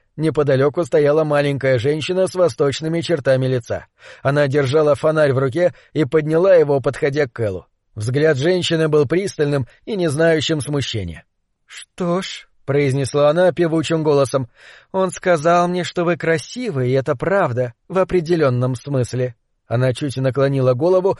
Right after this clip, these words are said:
словно пыталась высмотреть что-то особенное в физиономии Кэла. «Сколько вам лет?»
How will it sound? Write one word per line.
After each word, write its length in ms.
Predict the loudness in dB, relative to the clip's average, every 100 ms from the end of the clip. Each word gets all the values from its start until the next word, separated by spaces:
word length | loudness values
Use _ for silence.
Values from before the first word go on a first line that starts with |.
| -8
словно 480 | -6 -2 0 2 2
пыталась 480 | 2 2 4 2 2
высмотреть 640 | -2 -2 -2 -2 0 -2
что-то 360 | -2 -2 2 2
особенное 640 | 0 0 0 0 0 0 0
в 20 |
физиономии 600 | -2 0 0 0 0 -2
Кэла. 340 | 0 0 -2 -10 _ _ _ _
«Сколько 580 | -20 -4 0 0 0 -2
вам 180 | -2
лет?» 320 | -2 -6 -10